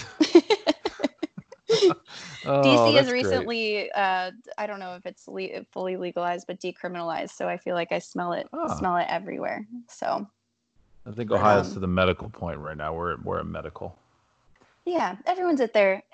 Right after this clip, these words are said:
Speaker 1: at their own level. And, uh, to bring it back to stadiums, I would say the same for, for s-, all of the places that I visited. I wouldn't put
Speaker 2: Mm-hmm.
Speaker 1: any, um, blanket statement over M L S in general.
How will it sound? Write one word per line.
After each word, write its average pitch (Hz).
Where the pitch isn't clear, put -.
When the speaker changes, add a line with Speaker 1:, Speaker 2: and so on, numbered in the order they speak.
Speaker 1:
at 302
their 311
own 262
level. 185
And, 254
uh, 214
to 254
bring 220
it 196
back 185
to 196
stadiums, 180
I 175
would 180
say 185
the 175
same 185
for, 175
for 170
s-, -
all 180
of 175
the 170
places 185
that 175
I 175
visited. 180
I 190
wouldn't 190
put 180
Speaker 2:
Mm-hmm. 123
Speaker 1:
any, 185
um, 185
blanket 185
statement 180
over 180
M 190
L 185
S -
in 190
general. 185